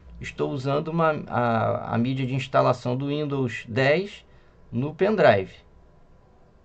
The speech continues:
Ó, já vai começar a instalação do Windows. Tá? Eu não vou ir até o final da instalação do Windows, porque eu, eu tenho aqui no canal, vou deixar aqui nos cards,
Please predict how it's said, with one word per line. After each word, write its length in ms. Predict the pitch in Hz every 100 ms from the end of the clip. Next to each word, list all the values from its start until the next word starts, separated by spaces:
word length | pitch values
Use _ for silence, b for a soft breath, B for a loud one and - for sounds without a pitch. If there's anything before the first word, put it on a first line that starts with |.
| - - - - - - -
Ó, 160 | 107 98
já 160 | 120
vai 200 | 107 151
começar 420 | 135 175 175 165
a 20 | 165
instalação 560 | - 175 175 - 175
do 100 | 196
Windows. 400 | 190 117 95 92 - - - - - - - - _ - - b b b -
Tá? 180 | -
Eu 120 | - 240
não 160 | 254
vou 220 | 165 175
ir 40 | 170
até 200 | 165 160
o 80 | 156
final 280 | 156 151
da 100 | 143
instalação 460 | 143 - 143 139 170
do 80 | 190
Windows, 180 | 202 -
porque 300 | 214 - 208
eu, 100 | 202
eu 160 | - 180
tenho 200 | 175 170
aqui 160 | 165
no 100 | 156
canal, 340 | 170 180 190 202
vou 100 | 156
deixar 280 | 143 135 139
aqui 120 | 135
nos 200 | 131 -
cards, 480 | - 175 139 -